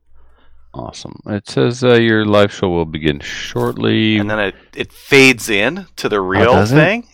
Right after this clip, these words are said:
Speaker 2: Look at that. It's very fancy.
Speaker 1: Oh, it's kinda like my vision will be in two hours from now, fading in and out.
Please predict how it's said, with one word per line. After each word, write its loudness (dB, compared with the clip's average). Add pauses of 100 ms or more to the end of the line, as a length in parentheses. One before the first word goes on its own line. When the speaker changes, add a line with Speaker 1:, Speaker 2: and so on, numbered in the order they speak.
Speaker 2:
Look -8
at -4
that. -10
It's -12
very 0
fancy. -4 (600)
Speaker 1:
Oh, 2
it's -4
kinda 2
like 0
my 0
vision 0
will -2
be -2
in -4
two -2
hours 0
from -14
now, -8
fading -2
in -8
and -6
out. -10